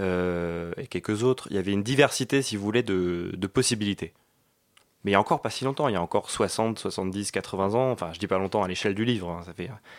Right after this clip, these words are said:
il y avait encore peut-être un peu ces diversités. Aujourd'hui, une grande, grande, grande, écrasante majorité des banquiers ont fait, euh, les grandes écoles et se sont, sont beaucoup passés par l'inspection des finances, qui est un, un des grands corps de, de l'État.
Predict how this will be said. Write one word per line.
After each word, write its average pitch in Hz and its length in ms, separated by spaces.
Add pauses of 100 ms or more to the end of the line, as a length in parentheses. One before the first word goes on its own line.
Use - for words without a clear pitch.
(320)
il - 20
y 98 40
avait 95 100
encore 131 300
peut-être 127 260
un 104 80
peu 123 120
ces 107 140
diversités. 101 480
Aujourd'hui, 101 460 (640)
une 98 140
grande, 127 380
grande, 107 300
grande, 101 300 (100)
écrasante 120 500
majorité 95 380
des 95 120
banquiers 92 460
ont 101 120
fait, 127 320
euh, 95 160 (400)
les 98 80
grandes 98 260
écoles 123 440 (120)
et 135 180
se 110 140
sont, 92 240 (120)
sont - 140
beaucoup 120 260
passés 107 260
par 98 160
l'inspection 104 420
des 117 120
finances, 107 360
qui - 120
est 87 40
un, 87 200 (160)
un 92 80
des 92 100
grands 95 180
corps 110 160
de, 92 240
de 92 140
l'État. 98 320